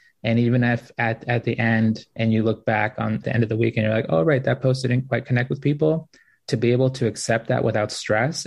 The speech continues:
and instead with curiosity, which is like, "Okay, if it didn't, but I still think the topic is important, how can I switch up the verbiage, the words, so that, you know, this theme that feels important to me, I can put it out there again in a different way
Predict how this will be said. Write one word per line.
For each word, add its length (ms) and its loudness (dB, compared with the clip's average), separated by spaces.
and 360 4
instead 400 2
with 200 -2
curiosity, 920 0
which 200 -2
is 220 -2
like, 280 0
"Okay, 540 -2
if 160 -2
it 140 0
didn't, 440 4
but 120 0
I 40 2
still 200 0
think 180 2
the 120 -2
topic 480 -2
is 120 -2
important, 560 -2
how 340 0
can 240 2
I 160 4
switch 520 0
up 200 0
the 200 -2
verbiage, 600 0
the 120 -2
words, 640 -2
so 220 -2
that, 320 0
you 180 2
know, 220 2
this 340 -2
theme 420 4
that 180 -4
feels 200 0
important 400 0
to 100 -6
me, 160 0
I 100 -2
can 220 -2
put 160 0
it 80 0
out 180 0
there 140 2
again 260 0
in 80 2
a 80 0
different 340 -2
way 360 -2